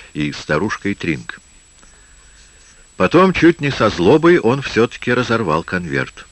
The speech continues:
Напрасно он боялся. Письмо было написано так, что его мог прочесть всякий. Там говорилось еще об одном восхождении, о том, что погода испортилась,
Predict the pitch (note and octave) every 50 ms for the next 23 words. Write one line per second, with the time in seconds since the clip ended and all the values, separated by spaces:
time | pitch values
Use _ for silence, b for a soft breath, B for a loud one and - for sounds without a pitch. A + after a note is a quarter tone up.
0 | _ _ _ _ _ _ _ _ _ _ _ _ _ _ _ _ _ _ _ _
1 | _ _ _ _ _ _ _ _ _ _ - A2+ B2+ - - G#2 F#2+ F2+ F2+ -
2 | - D#2+ D2+ D2+ C#2 D2 C2+ C2 B1 B1 - - - - - _ _ _ _ _
3 | _ b b b b b b b b b b b - F2+ F2 - A#2+ D3 F#3 F#3+
4 | E3 E3+ D#3+ D3+ C3+ B2+ A#2+ A2 - D#3 D3 - B2+ A2 G#2 F#2+ - C#3 E3 D#3+
5 | - - - A#2+ A2 G#2 G2+ G#2+ A#2+ C#3 C#3+ - - A2+ A2 G2+ - - A2+ A2
6 | - - - - - F2+ D2+ C2 - - - _ _ - _ _ b b b b
7 | b b b b b b b b b b B2+ E3 E3+ C#3 A2 G2+ G2+ F#2+ F#2+ G2
8 | F#2+ F#2 F2 - - - E2+ E2 - - - E2+ E2+ D#2+ D2 E2 D#2 C2+ D2 E2
9 | D#2 D2 C#2 C#2+ - - - C#2 B1+ C2 C2 D#2+ F#2 A#2 C3+ D3+ D#3+ E3 - _
10 | B B B B B B B D2+ D#2+ - G2+ G2 F#2 - - G2 F2+ - F#2+ F#2
11 | F#2 C3 C3+ G2+ E2 C#2 B1 - - - - E2 E2+ E2 - - A2+ A2+ B2 -
12 | - - -